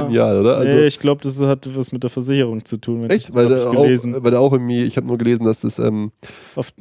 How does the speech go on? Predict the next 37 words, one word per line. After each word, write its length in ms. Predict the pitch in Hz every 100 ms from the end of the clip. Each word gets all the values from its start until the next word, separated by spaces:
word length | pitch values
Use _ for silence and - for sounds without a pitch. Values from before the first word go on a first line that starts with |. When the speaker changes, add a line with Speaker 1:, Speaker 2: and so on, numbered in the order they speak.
| -
Speaker 1:
auch 220 | - 120 127
ist, 220 | 123 -
dass 200 | 110 -
das 160 | 110
dann 520 | - 113 113 113 95 92
zu 160 | - -
anderen 300 | 135 131 113
Zeitpunkten 640 | - 143 147 - 139 127
abgesetzt 800 | - - _ 156 131 135 - -
werden 260 | 123 120
kann 220 | 120 123 113
von 140 | 117
der 100 | 110
Steuer, 320 | - 123 131
vielleicht 240 | 120 104 95
auch 80 |
mit 140 | 95 92
Versicherung, 400 | 95 92 95 92
das 100 | 90
weiß 160 | 90
ich 60 | 92
nicht, 140 | 85
aber 260 | 92 90 87 _ -
Speaker 2:
Ja, 220 | 107 127
das 160 | 127 -
kann, 260 | 143 147
das 160 | 113 -
sicher 300 | 135 127 107
wird 80 | -
es 80 |
Speaker 1:
Erzähl. 140 | 113 95
Speaker 2:
auch 80 | 90
solche 320 | 120 131 127
Gründe 320 | 107 117 117
haben, 300 | 113 113 113 - - _
ähm, 540 | - 123 120 117 113
weil, 340 | 113 113 113